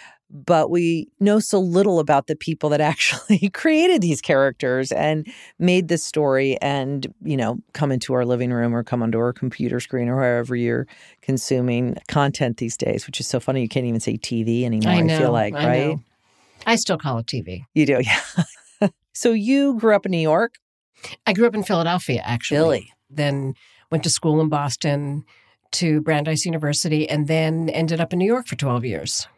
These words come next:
Speaker 1: What made you go to Brandeis and leave Philly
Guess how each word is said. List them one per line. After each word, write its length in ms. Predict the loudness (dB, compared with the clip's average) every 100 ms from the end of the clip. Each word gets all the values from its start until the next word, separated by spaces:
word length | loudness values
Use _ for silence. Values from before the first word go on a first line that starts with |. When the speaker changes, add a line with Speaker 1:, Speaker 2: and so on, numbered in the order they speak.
| _ _ _ _ 2
Speaker 1:
What 200 | 2 4
made 280 | 2 0
you 440 | 2 2 2 0 -2
go 400 | 0 2 2 0
to 160 | -4 -4
Brandeis 800 | -2 -2 0 2 2 0 -2 -4
and 100 | -4
leave 200 | -6 -4
Philly 500 | -2 0 0 -2